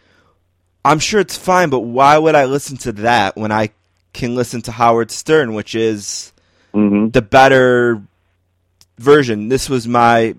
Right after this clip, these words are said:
Speaker 1: mindset in nineteen ninety-four or nineteen ninety-five. And then,
Speaker 2: Right.
Speaker 1: to be honest,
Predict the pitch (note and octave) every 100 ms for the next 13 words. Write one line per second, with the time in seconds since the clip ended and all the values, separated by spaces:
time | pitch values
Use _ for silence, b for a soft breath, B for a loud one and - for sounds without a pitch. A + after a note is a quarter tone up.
0 | - A#2 B2+ D#3 D#3+ - G#2 G2 G2+ G#2
1 | A2 - A2 G#2+ G#2 A2 G#2+ G#2 G2+ G2
2 | - G#2 G2 G2 G#2 G2+ G#2 A#2+ C3 C3
3 | A#2+ b b b b F#2+ G2 G2 F2+ -
4 | D3+ C#3+ F3 C4 F#3 - -